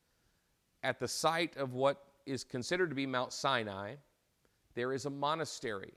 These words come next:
of the Coptic Church called Saint Catherine's. Tischendorf goes with some of his compatriots and presents his credentials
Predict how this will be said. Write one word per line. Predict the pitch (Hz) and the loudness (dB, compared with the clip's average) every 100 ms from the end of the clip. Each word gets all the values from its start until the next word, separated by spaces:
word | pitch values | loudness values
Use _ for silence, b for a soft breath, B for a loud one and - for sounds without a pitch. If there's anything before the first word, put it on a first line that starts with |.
| _ | _
of | 123 117 | -6 -6
the | |
Coptic | - - 156 - 160 - | -4 0 0 0 -8 -8
Church | - 170 113 - - - _ _ _ _ _ _ _ _ _ _ _ _ - | -4 -2 -2 -8 -20 -20 _ _ _ _ _ _ _ _ _ _ _ _ -6
called | 120 120 | -4 -2
Saint | 123 120 | -4 -4
Catherine's. | 139 131 - - - - - _ _ _ _ _ _ _ _ _ - | -4 -6 -8 -16 -18 -20 -20 _ _ _ _ _ _ _ _ _ 2
Tischendorf | 175 180 170 160 135 | 2 2 2 2 4
goes | 156 165 156 | 6 6 6
with | 147 - | 2 0
some | 147 | 0
of | 147 | 0
his | 139 131 | -2 -2
compatriots | 135 131 160 - 165 165 - - - | -4 -2 -2 0 0 0 -2 -12 -10
and | 131 123 | -8 -6
presents | 127 147 156 | -4 -2 -2
his | 151 - | -4 -2
credentials | 147 131 151 - 185 190 - | 0 2 0 0 -2 -2 -6